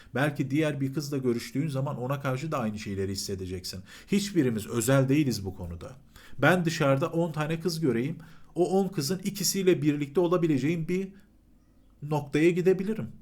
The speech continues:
Bulabilirim yani öyle bir şey. Bir bahane yaratabilirsin birini sevebilmek için. Öyle insanlar da var çünkü. Birine aşık olabilmek için bir bahane yaratıyorsun.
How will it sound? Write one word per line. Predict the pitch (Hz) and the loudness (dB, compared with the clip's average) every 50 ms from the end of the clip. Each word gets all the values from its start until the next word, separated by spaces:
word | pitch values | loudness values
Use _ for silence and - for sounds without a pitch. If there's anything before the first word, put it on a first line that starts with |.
| - | -12
Bulabilirim | 123 113 131 156 208 202 196 208 208 240 233 214 170 | -2 0 2 4 4 4 4 2 0 0 0 0 -2
yani | 135 107 101 98 95 95 | -2 0 -2 -2 -2 -2
öyle | 92 90 90 | -2 -2 -4
bir | - | -6
şey. | - - 107 92 90 - - - - - | -6 -12 -12 -12 -12 -14 -18 -20 -12 -2
Bir | 143 214 185 208 | -2 0 2 6
bahane | 196 180 175 180 190 190 208 226 | 4 6 6 6 2 2 2 2
yaratabilirsin | 214 170 123 107 - - 110 101 92 92 92 90 - - 101 98 | 2 2 2 0 -2 -4 -4 -4 -4 -4 -4 -6 -6 -8 -6 -2
birini | 110 107 107 101 107 104 | 0 0 0 0 -2 -4
sevebilmek | - 113 104 98 98 95 98 92 87 90 87 - | -4 -4 -2 -2 -2 -2 -2 -4 -6 -6 -8 -10
için. | - - - 92 - - - - | -12 -14 -16 -16 -16 -18 -10 0
Öyle | 113 117 143 165 185 | 4 4 6 6 4
insanlar | 180 165 175 170 175 190 214 214 | 4 2 0 0 0 0 -2 0
da | 196 156 | 0 0
var | 113 98 92 - | 0 0 -2 -4
çünkü. | - 98 85 - 98 92 - - - - - | -8 -12 -12 -10 -12 -12 -14 -14 -18 -14 -6
Birine | 120 127 165 165 180 185 185 190 | 6 10 10 12 12 10 8 6
aşık | - 151 151 147 143 139 - - - - | 2 0 -2 -2 -2 -2 -2 -4 -4 -2
olabilmek | 139 143 156 175 170 170 160 156 165 202 196 196 147 | -2 0 0 0 0 0 -2 -2 -2 -4 -4 -4 -6
için | 135 - - 190 208 202 131 | -8 -8 -8 -8 -6 -4 -4
bir | 113 104 98 | -4 -2 0
bahane | 104 98 98 107 101 101 107 143 | 0 2 2 2 2 0 0 0
yaratıyorsun. | 180 202 202 196 185 196 202 202 196 190 - - 214 226 - - | 0 0 0 -2 -2 -4 -4 -6 -6 -6 -6 -8 -10 -10 -10 -12